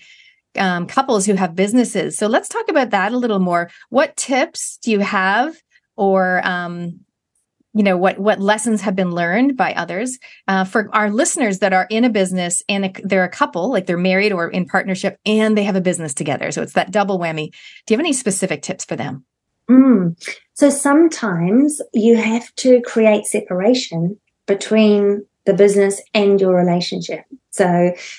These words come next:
Speaker 2: uh, it, one of the chapters in the book is that there's you, there's me, and there's the relationship itself. And when you have a business, that's another entity that you're trying to manage. So the business needs your attention.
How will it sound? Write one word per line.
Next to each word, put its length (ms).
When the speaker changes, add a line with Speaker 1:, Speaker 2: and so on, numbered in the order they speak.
Speaker 2:
uh, 220
it, 240
one 160
of 80
the 80
chapters 320
in 140
the 60
book 280
is 340
that 220
there's 220
you, 440
there's 200
me, 540
and 240
there's 280
the 100
relationship 680
itself. 640
And 120
when 140
you 120
have 140
a 60
business, 440
that's 240
another 640
entity 640
that 180
you're 380
trying 380
to 120
manage. 560
So 520
the 160
business 600
needs 480
your 180
attention. 720